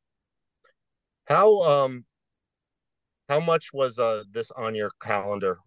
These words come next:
um, all season long or all, all year long, um, uh, this U twenty World Cup? Like, how much has this been a, b-, on your mind, your next big pro-, in, in terms of a priority for you? Um, you know, eh,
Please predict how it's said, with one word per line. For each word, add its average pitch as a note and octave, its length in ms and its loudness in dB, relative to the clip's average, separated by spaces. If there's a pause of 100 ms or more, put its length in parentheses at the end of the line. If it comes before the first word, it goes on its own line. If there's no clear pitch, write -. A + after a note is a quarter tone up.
(100)
um, F#2+ 340 -10
all G2+ 240 2
season G2 400 -4
long F#2+ 300 -2
or F#2+ 160 0
all, F2+ 200 -2 (100)
all G2 120 0
year F#2+ 180 -2
long, F#2+ 400 -4
um, F2+ 300 -8 (480)
uh, G2 400 2
this A2 180 0
U A2 80 0
twenty G#2+ 280 2
World G2 200 4
Cup? F#2+ 240 0
Like, F#2+ 240 -2
how A2 120 0
much A2 240 2
has G#2 100 -6
this G#2 140 -8
been G#2+ 160 -4
a, G2+ 100 -6 (400)
b-, - 80 -2
on A2+ 180 0
your G#2+ 120 2
mind, G#2+ 440 0
your G#2+ 120 -6
next G#2 240 -4
big G#2 180 -2
pro-, G#2+ 220 -4
in, G#2 360 -4 (460)
in A#2+ 120 0
terms A2+ 160 2
of G#2 100 2
a F#2+ 80 -8
priority G#2 480 4
for - 160 -4
you? F#2 200 -4 (880)
Um, F2+ 600 -4 (200)
you B2 140 0
know, G2 240 4
eh, G#2 220 -2